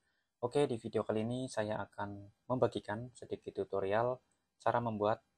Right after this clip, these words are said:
Telegram bot auto reply. Jadi nanti kita akan membuat bot Telegram yang dengan kita memasukkan kata kunci tertentu, nanti si robotnya akan memberikan balasan atau respon sesuai dengan yang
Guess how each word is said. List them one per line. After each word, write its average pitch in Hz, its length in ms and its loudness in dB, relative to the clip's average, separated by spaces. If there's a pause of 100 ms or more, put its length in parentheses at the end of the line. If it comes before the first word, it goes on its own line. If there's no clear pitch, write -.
(340)
Telegram 107 400 4
bot 113 400 2
auto 107 240 2
reply. 104 400 2 (160)
Jadi 113 400 -2 (240)
nanti 104 160 -2
kita 107 240 -6
akan 104 160 -2
membuat 104 240 -6
bot - 160 4
Telegram 98 400 4 (400)
yang 104 320 -4 (400)
dengan 104 240 -2
kita 104 240 2
memasukkan 101 480 -2
kata 120 320 0
kunci 101 240 -4
tertentu, 104 640 -4
nanti 107 320 -6
si 107 320 -4 (400)
robotnya 110 480 2
akan 117 400 -4 (320)
memberikan 107 480 -4
balasan 110 560 0
atau 104 160 -8
respon 110 480 -2
sesuai - 320 -6
dengan 107 320 -4
yang 107 160 -4